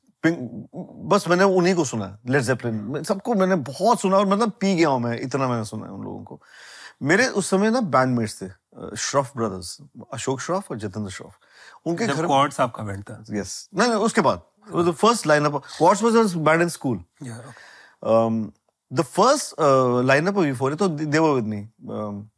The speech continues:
Speaker 1: तो एक बहुत, क्वार्ट्स की भी मैं अभी कहानी सुनाऊंगा। एक बहुत बड़ी अलमारी थी, तो उसमें उन्होंने कैसेट रखे हुए थे, तब कैसेट्स थे।
Speaker 2: हाँ, कैसेट्स थे, करेक्ट।
Speaker 1: ए से लेके जेड तक सारे इंग्लिश आर्टिस्ट।
Speaker 2: वाओ।
Speaker 1: तो मैंने क्या किया, मैंने अपने, अ, थोड़े से दिमाग लगाया, मैं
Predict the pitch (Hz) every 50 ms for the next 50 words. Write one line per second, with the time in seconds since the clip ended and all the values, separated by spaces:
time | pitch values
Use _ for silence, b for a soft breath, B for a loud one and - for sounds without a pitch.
0 | _ _ _ - 196 202 - _ _ - 185 208 214 170 127 127 147 165 - -
1 | - 147 147 - 160 170 175 - - 180 170 160 156 147 120 151 143 120 98 139
2 | 135 131 127 123 117 117 107 107 98 98 98 101 B B B B B B B 214
3 | 247 214 165 143 - 208 214 190 214 233 - - 160 127 120 120 117 120 120 107
4 | - 92 98 - _ _ _ _ _ _ _ - - - - 226 196 - - 247
5 | 240 247 262 269 - - 180 - 214 220 190 180 139 - - 127 120 120 123 -
6 | 175 151 - 160 123 156 143 127 - - 107 135 156 135 170 151 127 - - 127
7 | 117 - - 131 - 190 214 262 240 - 226 202 196 185 214 226 180 131 107 151
8 | 175 175 - - 202 202 - - - - - 156 156 165 180 165 147 135 127 127
9 | 113 104 92 95 92 - - - _ _ _ _ _ _ _ _ _ _ _ _
10 | 156 117 101 98 98 - B B B B B B B B - 214 196 170 151 156
11 | 175 208 254 269 220 - 170 151 120 - 123 123 131 165 180 147 143 151 160 156
12 | 147 127 131 147 143 143 139 131 113 117 135 135 120 - 135 131 139 139 - 147
13 | 139 131 123 117 110 117 113 117 120 131 127 117 113 113 131 143 139 135 156 180
14 | 208 -